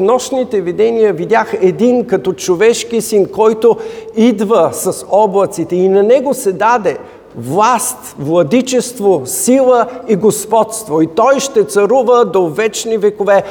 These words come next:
От него ще зависи всичко.“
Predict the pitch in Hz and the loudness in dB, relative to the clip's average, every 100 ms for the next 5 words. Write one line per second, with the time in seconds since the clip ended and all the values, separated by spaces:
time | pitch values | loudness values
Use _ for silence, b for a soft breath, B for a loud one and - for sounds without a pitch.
0 | B B 202 - 202 233 220 226 - 185 | B B 0 2 2 2 2 -2 -2 -4
1 | 170 160 175 - 170 170 165 B - - | -4 -6 -8 -6 -4 -6 -8 B -18 -6
2 | 151 147 - | -6 -6 -10